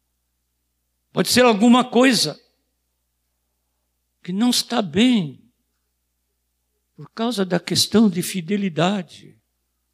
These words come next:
É interessante.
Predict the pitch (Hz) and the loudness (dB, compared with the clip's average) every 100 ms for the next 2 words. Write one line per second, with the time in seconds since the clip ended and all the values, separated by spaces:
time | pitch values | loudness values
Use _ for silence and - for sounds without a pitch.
0 | _ _ _ _ _ _ _ _ _ _ | _ _ _ _ _ _ _ _ _ _
1 | _ _ _ _ _ _ _ _ _ _ | _ _ _ _ _ _ _ _ _ _
2 | _ _ _ _ _ _ _ _ _ _ | _ _ _ _ _ _ _ _ _ _
3 | _ _ _ _ - 165 165 170 156 143 | _ _ _ _ -4 -2 0 0 0 0
4 | 185 208 - - | 0 0 -2 -14